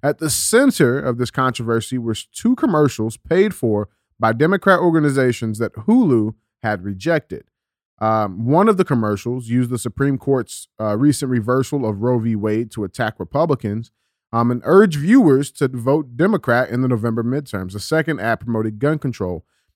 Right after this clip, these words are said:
and blamed G O P leaders for shooting deaths. Um, <clears throat> and we talked about it a little bit. I got the commercial here for you to watch real quick. Um, but we believe that the main consensus was, you know, these policies that were put in place were actually put in place to kinda censor and silence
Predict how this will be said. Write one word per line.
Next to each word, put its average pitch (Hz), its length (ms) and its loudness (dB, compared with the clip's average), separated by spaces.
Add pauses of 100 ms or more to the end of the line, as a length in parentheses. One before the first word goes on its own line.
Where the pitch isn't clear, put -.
and 113 160 -4
blamed 120 320 0
G 117 160 0
O 117 80 0
P 113 180 -2
leaders 107 300 -2
for - 140 -20
shooting 151 360 0
deaths. - 400 -12 (480)
Um, 107 520 0 (180)
<clears throat> - 180 -20
and 139 280 -2
we 160 40 4
talked 226 280 2
about 208 220 4
it 170 40 4
a 165 40 2
little 160 180 2
bit. 139 120 2
I 131 80 2
got 139 140 0
the 147 60 -6
commercial 131 400 -2
here 120 100 0
for 117 220 -2
you 117 60 0
to 113 100 -2
watch 107 260 -4
real 110 100 -4
quick. 110 260 -4 (420)
Um, 120 340 0 (100)
but 143 420 0
we 165 100 8
believe 180 340 2
that 165 160 2
the 147 80 0
main 160 220 2
consensus 160 460 0
was, 127 280 0
you 131 60 -2
know, 123 60 -2
these 165 260 -2
policies 156 480 0
that 139 100 -2
were 120 80 -4
put 147 200 -2
in 127 100 -4
place 151 400 -4
were 120 100 -2
actually 135 380 -2
put 135 160 0
in 117 100 -4
place 147 380 -6
to 123 80 -12
kinda 113 400 -6 (340)
censor 160 460 0
and 123 100 -2
silence 117 640 -4